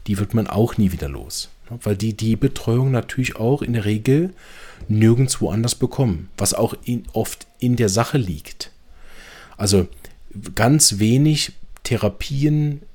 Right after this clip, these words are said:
sind ja wie die Homöopathie geeignet dafür, einen Notfalldienst anzubieten. Also was soll der, ich sag mir jetzt ganz platt,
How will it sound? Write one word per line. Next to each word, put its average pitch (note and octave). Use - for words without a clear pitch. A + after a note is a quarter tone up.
sind B2+
ja C3+
wie A2
die G#2
Homöopathie G#2
geeignet A#2+
dafür, A#2
einen G#2
Notfalldienst G#2
anzubieten. F#2+
Also F2
was F2+
soll G2
der, A#2
ich -
sag -
mir E2
jetzt D#2+
ganz E2+
platt, -